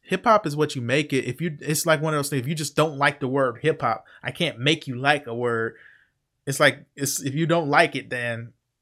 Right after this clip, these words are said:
I respect that, but I don't know that it necessarily is, that's not the, n-, no, most people don't think of hip hop that way,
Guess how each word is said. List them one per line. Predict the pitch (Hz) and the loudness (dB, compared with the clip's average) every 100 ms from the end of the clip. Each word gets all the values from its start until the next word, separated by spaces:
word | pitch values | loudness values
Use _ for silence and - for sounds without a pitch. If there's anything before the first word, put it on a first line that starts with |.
| _ | _
I | - 131 | 2 4
respect | 135 117 - 139 143 | 4 0 0 0 0
that, | 117 117 120 | -4 -4 0
but | 123 | 0
I | |
don't | 127 131 | 0 -2
know | 127 131 | -4 -2
that | 120 | -2
it | 113 | -4
necessarily | 120 117 117 135 120 117 110 | -6 -6 -4 -2 0 -2 -6
is, | 127 - - - | -6 -6 -8 -2
that's | 156 151 | -2 2
not | 170 135 - | 2 0 -2
the, | |
n-, | 123 123 127 139 143 | -4 -4 -8 -10 -8
no, | 147 170 190 | -2 0 2
most | 180 202 - | 4 4 0
people | 202 175 - 135 123 _ _ - | -4 -4 -4 -6 -6 _ _ -4
don't | 156 127 | -4 -4
think | - 151 131 | -4 -4 -4
of | 117 | -4
hip | 131 - | -4 0
hop | 110 - _ _ - | 0 0 _ _ 0
that | 120 104 | 2 2
way, | 123 123 107 117 | 0 2 0 -6